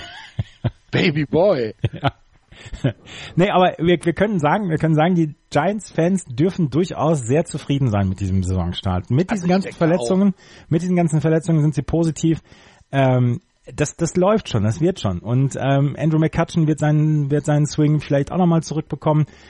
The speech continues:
Speaker 1: Ähm, hat schon dreizehn R B I, hat schon zwanzig Walks, äh, produziert, was auch nicht schlecht ist. Er kommt also auf Base. Ähm, das ist der, der Average ist nicht, noch nicht so ganz so doll und, ähm, Slugging könnte auch noch ein bisschen besser sein. Aber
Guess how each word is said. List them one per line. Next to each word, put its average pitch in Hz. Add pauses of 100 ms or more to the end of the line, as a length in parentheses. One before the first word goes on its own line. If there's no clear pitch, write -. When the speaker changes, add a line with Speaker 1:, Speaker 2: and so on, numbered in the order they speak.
(280)
Speaker 1:
Ähm, 123
hat 135
schon 135
dreizehn 135
R 117
B 117
I, 123
hat 135
schon 117
zwanzig 123
Walks, 135
äh, 107
produziert, 107
was 110
auch 135
nicht 120
schlecht 117
ist. 147
Er 120
kommt 123
also 104
auf 90
Base. 117 (500)
Ähm, 113 (760)
das 117
ist -
der, 117
der 110
Average 143
ist -
nicht, 143
noch 139
nicht 135
so 143
ganz 131
so 139
doll 135
und, 117
ähm, 113
Slugging 135
könnte 131
auch 117
noch 151
ein 147
bisschen 139
besser 135
sein. 135 (580)
Aber 101